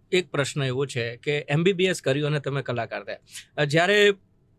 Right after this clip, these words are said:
તમારી પણ ખુશી બેવડાઈ છે અને પરિવારની પણ ખુશી બેવડાઈ છે. હવે ગીત ગાઈને ઘરે ગયા હોય તો આમ ઘરવાળાને કલાકાર તરીકે પાર્થભાઈ ઉપર ગૌરવ થાય કે પછી as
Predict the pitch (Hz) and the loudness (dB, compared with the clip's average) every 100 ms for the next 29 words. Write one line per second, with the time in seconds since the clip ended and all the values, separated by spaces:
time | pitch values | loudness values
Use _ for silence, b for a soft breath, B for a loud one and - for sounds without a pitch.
0 | - 160 180 226 226 240 226 214 233 202 | -2 2 4 4 2 0 2 0 2 4
1 | 196 196 202 190 196 156 160 151 151 156 | 6 6 4 2 0 2 0 0 2 4
2 | 160 156 156 135 127 139 127 120 120 117 | 2 0 -2 0 -2 -2 -4 -4 -6 -8
3 | 127 139 202 147 196 202 190 214 214 170 | -2 2 2 2 0 2 4 4 4 2
4 | 156 196 190 214 214 208 220 196 B B | 4 4 4 2 2 2 0 -2 B B
5 | - 139 185 208 220 220 220 185 196 202 | 0 2 4 4 4 2 2 2 2 2
6 | 247 240 240 240 247 240 240 208 247 233 | 2 4 2 2 2 4 2 2 2 4
7 | 269 220 240 233 240 220 220 220 208 196 | 2 6 4 6 4 4 2 2 2 4
8 | 175 | 4